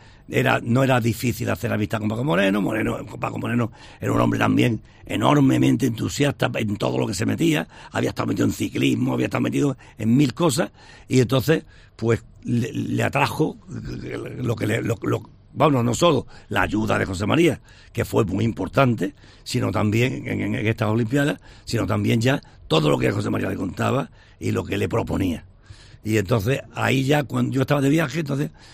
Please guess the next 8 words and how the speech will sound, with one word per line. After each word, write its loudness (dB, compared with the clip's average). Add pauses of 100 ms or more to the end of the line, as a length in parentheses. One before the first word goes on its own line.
(140)
mm, -2
cuando 0
volví, 0 (280)
me -4
presentó -2
a 0
Paco -4
Moreno 0